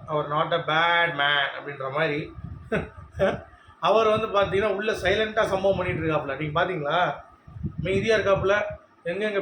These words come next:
பேசணுமோ அங்கங்க வந்து பார்த்தீங்கன்னா பேசிட்டு இருக்காப்புல அப்படிங்கிறது பார்க்க முடியுது. So அவரும் அவருடைய மூவ்மெண்ட் with the house எப்படி கொண்டு போக போறாரு, என்ன ஆங்கிள்ல அந்த டைமென்ஷன் மாறப்போகுது, இந்த மாதிரி ஏகப்பட்ட கேள்விகளுக்கு பதில் நமக்கு வந்து கண்டிப்பா தெரியும்.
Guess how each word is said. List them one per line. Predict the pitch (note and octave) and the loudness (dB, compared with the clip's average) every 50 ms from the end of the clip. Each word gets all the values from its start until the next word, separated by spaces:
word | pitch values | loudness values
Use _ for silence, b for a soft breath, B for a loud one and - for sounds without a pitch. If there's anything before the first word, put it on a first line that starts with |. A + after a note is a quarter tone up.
| F3+ | 2
பேசணுமோ | G3 F#3+ F#3+ G3 G3 G3 G3 | 2 2 0 -2 0 0 0
அங்கங்க | F#3 F3+ F3+ F3+ G3 | 2 2 0 2 4
வந்து | G3 F#3 F#3 F#3 | 2 2 2 2
பார்த்தீங்கன்னா | F3 F3+ F3 F3 F#3 F#3 D#3+ | 2 2 2 2 -2 -2 -2
பேசிட்டு | F3+ F3+ F3 F#3 D#3+ D#3+ | -2 -2 -2 -4 -8 -2
இருக்காப்புல | E3+ E3 E3 D#3 D#3 E3+ E3 | 0 0 0 2 0 0 0
அப்படிங்கிறது | D#3+ D#3 D#3+ D#3 D#3 E3 E3+ - | 0 0 -2 -2 -2 -4 -4 -2
பார்க்க | D3+ D#3+ D#3+ D#3 D3+ D#3 | 0 0 0 2 0 -4
முடியுது. | D3+ D3 D3 D3 D3 E3+ G3 A3+ - - - - - - - | -4 -4 -4 -4 -2 -2 -2 -2 -4 -8 -10 -8 -8 -8 -12
So | - - E3+ E3 E3 E3 D#3+ D#3+ D#3 - - | -8 -4 0 2 4 4 4 4 2 0 0
அவரும் | C#3+ E3 G3 G#3+ A3+ A#3+ B3+ B3+ - - - - - | 0 2 4 4 4 4 4 2 0 -6 -14 -16 -4
அவருடைய | - D#3+ G3 A3 A3 G#3+ G#3 G3+ | 0 2 2 4 2 2 2 0
மூவ்மெண்ட் | F#3+ G3 G3+ G3+ G#3+ G#3+ - | 0 0 -2 -2 -2 -2 -2
with | F#3+ F3+ D#3+ F3+ E3+ E3 | -4 -4 -2 -4 -2 -2
the | E3+ E3 | 0 2
house | E3+ F#3 G3 F#3+ - - - - - | 2 2 2 0 -2 -8 -12 -16 -10
எப்படி | - E3 E3 F#3+ F#3 | -10 -8 -8 -6 -4
கொண்டு | F3+ F3+ F3+ F#3+ | -4 -2 -2 0
போக | F3+ F3+ D#3+ F3 | 0 2 2 2
போறாரு, | E3+ E3+ E3+ E3+ G3 - - - - _ _ _ - _ _ _ | 4 4 4 4 2 -2 -2 -10 -18 _ _ _ -20 _ _ _
என்ன | - E3 F3 F#3+ F#3+ | -8 -6 -2 0 2
ஆங்கிள்ல | E3+ F3 G3 G3+ G3+ G3 G3 G3 G3+ G#3+ A3 A3 A3 - - - - - | 2 2 2 0 0 0 0 2 2 2 2 2 0 -4 -12 -16 -20 -12
அந்த | - E3 E3+ E3 E3+ | -8 -6 0 0 2
டைமென்ஷன் | F#3 F#3 F#3+ F#3 D#3+ E3+ E3+ D#3+ | 2 2 0 -2 -4 -4 -4 0
மாறப்போகுது, | D#3+ E3 F#3 G3 F#3+ - F3 F3 E3+ E3+ F#3+ G#3 - - - - - - - - | 2 2 4 4 2 0 0 -4 0 0 0 -2 -2 -8 -18 -20 -20 -20 -14 -10
இந்த | D#3 D#3+ | -8 0
மாதிரி | E3+ G3 F#3+ F3+ D#3+ | 2 2 2 2 2
ஏகப்பட்ட | E3 F#3+ G3+ G#3+ G#3 F3+ F#3+ D#3 F3 E3 | 2 2 2 0 0 -2 -2 -2 -2 -2
கேள்விகளுக்கு | D#3+ F#3 G3+ G#3+ G3+ F#3+ F#3 F3+ E3 D#3+ | 0 -2 0 2 2 2 2 0 -2 -2
பதில் | D3 D#3 F#3 G3+ A3 G3 D3 A#2 - - - - _ _ _ _ - _ _ | 0 0 2 2 2 2 0 -4 -8 -16 -20 -20 _ _ _ _ -20 _ _
நமக்கு | D3+ D3 D3+ D3+ D3+ D3+ | -6 -6 -4 -2 -2 -2
வந்து | D#3+ E3 F3 F#3+ E3+ C#3 A2+ - - _ _ - - - - _ - - - - - - - - - - - - - - - - - - - - | -2 2 2 2 2 2 -2 -8 -16 _ _ -20 -20 -20 -20 _ -20 -20 -16 -14 -8 -8 -8 -8 -8 -10 -14 -16 -16 -20 -20 -20 -20 -20 -16 -10
கண்டிப்பா | D3+ D#3 E3 E3+ F3 D3+ F#3 E3 | -8 -6 -6 -6 -2 0 0 0
தெரியும். | D3+ D#3 D#3+ D#3+ E3 F3 G3 C4+ | 0 -2 -2 -2 0 -2 -2 -2